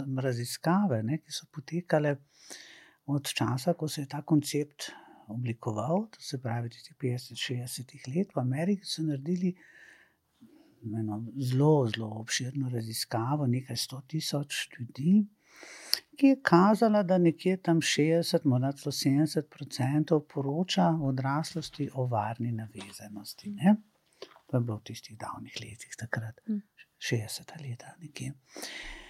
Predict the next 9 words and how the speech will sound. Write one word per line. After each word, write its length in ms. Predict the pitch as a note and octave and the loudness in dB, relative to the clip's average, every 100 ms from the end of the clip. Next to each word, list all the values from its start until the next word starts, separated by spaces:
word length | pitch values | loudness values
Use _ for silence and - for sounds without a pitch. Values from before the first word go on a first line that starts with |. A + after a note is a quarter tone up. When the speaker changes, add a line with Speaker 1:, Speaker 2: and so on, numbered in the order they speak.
| - - _ - | -20 -20 _ 6
Speaker 1:
No, 120 | A#3+ | 6
potem 240 | A#3+ A#3+ | 8 4
so 140 | A3+ A#3+ | 4 4
pa 160 | G#3 G3 - - - - - - - - | 2 0 -2 -12 -8 -6 -6 -6 -8 -4
periodično 800 | - D3+ C#3+ D#3 F#3+ F#3 - D#3+ | 4 6 6 8 8 6 4 4
ponavljali, 840 | D3+ D3+ C3+ B2+ C#3 D#3 B2+ A#2 A#2 | 4 2 2 2 0 0 0 -2 -2
ne, 260 | A2+ D3 F3 | 4 6 6
te 220 | - C#3+ | 2 -2
raziskave 960 | C#3 B2 A2+ - - - C3 F3+ A3 | -2 -6 -4 -4 -4 -8 -4 2 4